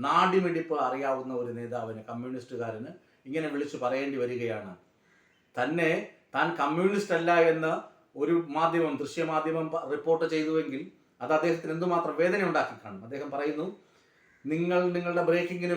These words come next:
വേണ്ടി, നിങ്ങൾ നിങ്ങളുടെ പണസമ്പാദനത്തിന് വേണ്ടി എൻ്റെ വാക്കുകളെ വളച്ചൊടിച്ചത് വ-, ഒട്ടും ശരിയല്ല, അങ്ങനെയല്ല യാഥാർത്ഥ്യം"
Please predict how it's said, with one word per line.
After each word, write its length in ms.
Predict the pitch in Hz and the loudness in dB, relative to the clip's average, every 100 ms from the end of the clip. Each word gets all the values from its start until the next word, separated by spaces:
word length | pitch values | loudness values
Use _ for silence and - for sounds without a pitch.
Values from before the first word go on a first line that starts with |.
| 170 | 2
വേണ്ടി, 240 | 147 139 190 - - 135 | 2 -2 -6 -10 -12 -6
നിങ്ങൾ 180 | 156 170 | -2 0
നിങ്ങളുടെ 300 | 170 170 170 170 | 0 0 0 0
പണസമ്പാദനത്തിന് 840 | 160 165 175 165 165 170 170 170 165 | 0 0 -2 4 4 4 -2 -4 -2
വേണ്ടി 240 | 165 160 160 160 | 0 0 0 0
എൻ്റെ 160 | 160 160 | 0 2
വാക്കുകളെ 380 | 165 160 165 160 | 2 2 -2 0
വളച്ചൊടിച്ചത് 600 | 160 165 165 160 156 160 160 160 131 | 0 0 -2 -2 0 0 0 -2 -4
വ-, 160 | 131 - 147 | -4 -4 -6
ഒട്ടും 260 | 147 175 165 | -4 -4 -2
ശരിയല്ല, 400 | 165 170 170 165 165 - - - _ _ _ _ 127 | 0 4 4 6 6 6 2 -10 _ _ _ _ -8
അങ്ങനെയല്ല 460 | 151 165 160 180 202 185 | -2 2 2 4 6 8
യാഥാർത്ഥ്യം" 560 | 180 175 170 175 139 | 8 8 6 6 0